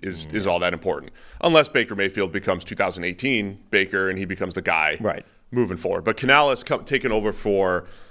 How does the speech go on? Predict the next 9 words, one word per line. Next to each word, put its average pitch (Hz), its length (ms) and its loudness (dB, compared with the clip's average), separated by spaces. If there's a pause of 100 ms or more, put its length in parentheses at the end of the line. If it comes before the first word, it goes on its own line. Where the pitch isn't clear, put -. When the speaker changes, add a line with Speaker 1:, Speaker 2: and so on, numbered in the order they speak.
(100)
Speaker 1:
for 110 160 0
Byron 107 380 4
Leftwich, 98 560 0 (440)
uh, 71 200 -6
fresh - 340 4
ideas, 104 680 0
g-, - 160 -8 (280)
you 67 120 -16
know, 80 180 -8